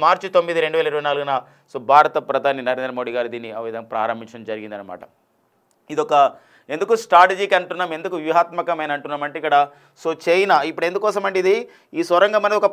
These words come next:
పర్వతం పైన, పర్వతాల పైన మనకు ఉంటుంది. అంతేకాకుండా ఇది, ఇది ఎందుకోసం అంటే ఒక నా, ఆ, చైనా సంబంధించినటువంటి ప్రాంతం మనం చూసినట్టయితే కొంచెం ఎత్తైన ఉన్న, ఎత్తై-, ఎత్తుగా ఉంటున్న సందర్భం ఉంటుంది. అలాంటప్పుడు కిందికి ఉన్న ప్రాంతాలు తొందరగా కనబడతాయి. కానీ ఇక్కడ ఏంటంటే పర్వతం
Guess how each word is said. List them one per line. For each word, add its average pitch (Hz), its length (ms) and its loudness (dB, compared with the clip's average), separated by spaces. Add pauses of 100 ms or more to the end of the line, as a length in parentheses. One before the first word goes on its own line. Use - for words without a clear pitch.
పర్వతం 190 440 4
పైన, 180 180 0 (120)
పర్వతాల 170 360 2 (120)
పైన 160 140 0 (100)
మనకు 156 220 -6
ఉంటుంది. 104 200 -8 (360)
అంతేకాకుండా 202 560 2 (120)
ఇది, 180 140 -2 (480)
ఇది 160 140 -6 (120)
ఎందుకోసం 196 480 -4
అంటే 202 320 -2
ఒక 196 60 -6 (100)
నా, 196 80 0 (500)
ఆ, 160 120 -4 (120)
చైనా 180 360 2
సంబంధించినటువంటి 185 680 -6
ప్రాంతం 170 400 0
మనం 175 220 -8
చూసినట్టయితే 165 400 -6
కొంచెం 156 160 -2
ఎత్తైన 147 300 0 (100)
ఉన్న, 147 100 0 (240)
ఎత్తై-, 131 260 0 (120)
ఎత్తుగా 127 320 -2
ఉంటున్న 120 260 -6
సందర్భం 123 260 -4
ఉంటుంది. 143 200 0
అలాంటప్పుడు 165 480 -2
కిందికి 165 240 -4
ఉన్న 175 160 -2
ప్రాంతాలు 165 340 0
తొందరగా 156 260 -4
కనబడతాయి. 151 380 0
కానీ 175 140 -2
ఇక్కడ 185 160 2
ఏంటంటే 190 220 2 (360)
పర్వతం 202 380 6